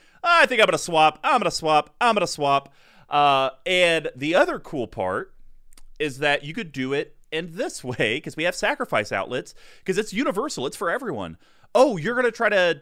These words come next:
take my commander? Well, I think actually I'll just sat with that trigger on the stack. I'm gonna sacrifice it. I'm gonna get my tokens, and I'm actually gonna take the thing that you, you were trying to take." Uh, and, and you could kind of do this, like, cool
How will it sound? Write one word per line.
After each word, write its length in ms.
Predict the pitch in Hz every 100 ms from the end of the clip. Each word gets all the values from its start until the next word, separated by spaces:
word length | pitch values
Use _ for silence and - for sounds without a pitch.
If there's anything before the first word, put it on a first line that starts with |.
| _
take 260 | - 185 196
my 120 | 175
commander? 600 | 151 139 156 190 233 240
Well, 80 | 139
I 60 | 175
think 160 | 196 233
actually 280 | 208 196
I'll 100 | 170
just 260 | 165 156 -
sat 220 | 175 170
with 160 | 135 135
that 200 | 180 208
trigger 300 | - 180 185
on 100 | 156
the 60 | 117
stack. 400 | - 160 139 -
I'm 140 | 175
gonna 140 | 226 117
sacrifice 640 | - 110 117 110 104 107
it. 240 | 107 117 - - - -
I'm 140 | 156 214
gonna 120 | 202
get 180 | 175 135
my 100 | 131
tokens, 460 | - 160 175 127
and 100 | 127
I'm 60 | 156
actually 200 | 240 233
gonna 100 | 175
take 220 | 135 190 -
the 80 |
thing 460 | 135 202 208 143 151 _ _ -
that 640 | 131 147 147 147 139 -
you, 180 | 214 302
you 240 | 294 262 311
were 80 | -
trying 240 | 170 123
to 60 | 113
take." 380 | 127 101 107 - - -
Uh, 300 | - 139 135 -
and, 180 | 160 143
and 180 | 170 147
you 80 | 175
could 140 | 226 170
kind 160 | 254
of 140 | 269 127
do 180 | 190
this, 200 | 214 185
like, 260 | 175 139 - -
cool 800 | - - 226 233 233 226 226